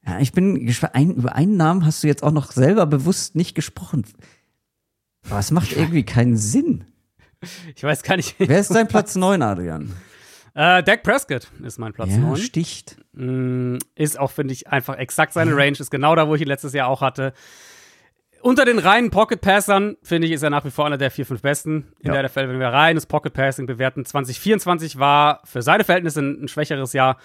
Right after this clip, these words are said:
Speaker 2: Natürlich auch verletzungsbedingt dann noch. Letztes Jahr sah wieder mehr aus wie zwanzig dreiundzwanzig, was vielleicht seine beste N-F-L-Saison überhaupt war bisher. Und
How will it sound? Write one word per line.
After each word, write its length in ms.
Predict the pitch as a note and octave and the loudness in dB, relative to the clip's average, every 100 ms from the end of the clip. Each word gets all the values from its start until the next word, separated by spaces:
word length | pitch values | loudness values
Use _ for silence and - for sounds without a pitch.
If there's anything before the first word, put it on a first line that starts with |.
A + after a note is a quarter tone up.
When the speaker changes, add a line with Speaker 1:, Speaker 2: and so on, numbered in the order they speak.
| - _ _ | -20 _ _
Speaker 2:
Natürlich 280 | B2+ C#3 B2 | -6 -4 -4
auch 80 | A#2+ | -4
verletzungsbedingt 680 | D3 F3+ D#3 - B2 C#3 C3 | 0 0 0 -4 -4 -2 0
dann 100 | C3 | -2
noch. 140 | B2 | -2
Letztes 320 | C3 - C3+ | -4 -4 -2
Jahr 140 | C#3 B2+ | 0 2
sah 200 | C3 C3 | 2 0
wieder 180 | C3 | -2
mehr 220 | B2+ C3+ C3 | -2 -4 -4
aus 220 | B2+ - | -6 -8
wie 140 | C3+ | -14
zwanzig 400 | B2+ C3+ B2 A2 | -12 -12 -12 -12
dreiundzwanzig, 800 | - C#3+ G3+ F#3+ E3 E3+ F#3 E3+ | 0 4 4 4 0 0 0 -4
was 160 | C#3 B2 | -4 -8
vielleicht 320 | - B2 A#2 _ _ _ _ _ E3 | -6 -6 -6 _ _ _ _ _ -12
seine 200 | C3+ B2+ | -6 -4
beste 320 | C3 C3 C#3+ | -4 -6 -6
N-F-L-Saison 480 | C#3+ C#3 D#3+ C#3+ D3+ | -6 -4 -4 -2 -2
überhaupt 380 | D3+ D#3+ G#3+ - | 2 4 2 0
war 140 | C#3+ C3 | -2 -2
bisher. 360 | B2+ C#3+ E3 - - - _ _ _ _ _ | -2 2 2 0 -18 -20 _ _ _ _ _
Und 340 | G3 G3 E3+ | 2 2 0